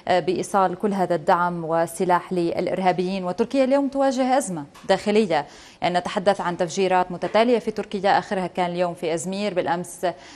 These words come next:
كان أيضًا هناك هجوم على مطعم، آه، في، في تركيا، من قبلها كان هجوم على مطعم آخر في اسطنبول،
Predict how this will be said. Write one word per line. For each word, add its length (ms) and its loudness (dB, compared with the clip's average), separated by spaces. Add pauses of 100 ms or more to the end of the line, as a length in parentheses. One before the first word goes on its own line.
(160)
كان 200 2
أيضًا 220 -2
هناك 320 -2
هجوم 320 -4
على 460 0
مطعم، 580 -4
آه، 360 -2
في، 640 -2
في 160 -6
تركيا، 480 2
من 100 -4
قبلها 340 -4
كان 240 -2
هجوم 260 -6
على 120 -6
مطعم 260 -4
آخر 200 -8
في 240 -6
اسطنبول، 560 0